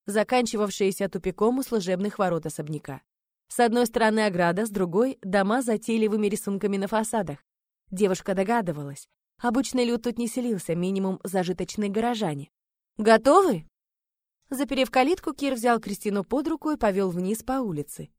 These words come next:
к подножию холма. "Эта часть Икрема называется Верховьем", попутно рассказывал он.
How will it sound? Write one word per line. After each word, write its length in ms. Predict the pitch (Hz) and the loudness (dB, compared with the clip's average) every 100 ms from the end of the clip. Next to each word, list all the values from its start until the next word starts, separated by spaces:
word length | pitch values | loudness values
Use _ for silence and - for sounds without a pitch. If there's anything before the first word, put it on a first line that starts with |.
| _ | _
к 100 | - | 0
подножию 640 | 233 190 175 175 202 254 | 2 2 2 0 0 -4
холма. 460 | - 170 147 139 139 _ _ | -4 -4 -4 -8 -14 _ _
"Эта 240 | 339 339 | -4 -2
часть 320 | - 320 - | 4 4 4
Икрема 400 | 330 - 269 165 | -2 0 0 0
называется 560 | 175 170 190 196 196 214 | -2 -2 2 4 2 0
Верховьем", 680 | 254 - 262 165 147 147 147 | -4 -2 -2 -2 -4 -10 -2
попутно 420 | 180 175 180 180 | -2 0 -4 -4
рассказывал 600 | 165 165 180 160 170 165 | -4 -4 -6 -6 -4 -4
он. 160 | 147 | -4